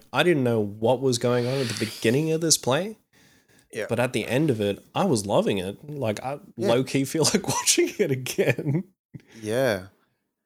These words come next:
Speaker 2: Like, I'd, I'd really like to read the actual play that C P
Speaker 1: Mm.
Speaker 2: Taylor wrote. So thi-, this was apparently his, um, his big piece, his final piece that he wrote.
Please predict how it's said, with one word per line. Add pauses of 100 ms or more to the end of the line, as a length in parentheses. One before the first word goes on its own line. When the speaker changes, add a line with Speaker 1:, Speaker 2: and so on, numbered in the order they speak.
(200)
Speaker 2:
Like,
I'd,
I'd
really
like
to
read
the
actual
play (280)
that (200)
C
P
Speaker 1:
Mm.
Speaker 2:
Taylor
wrote. (500)
So
thi-,
this
was
apparently
his,
um, (960)
his
big
piece,
his
final
piece
that
he
wrote.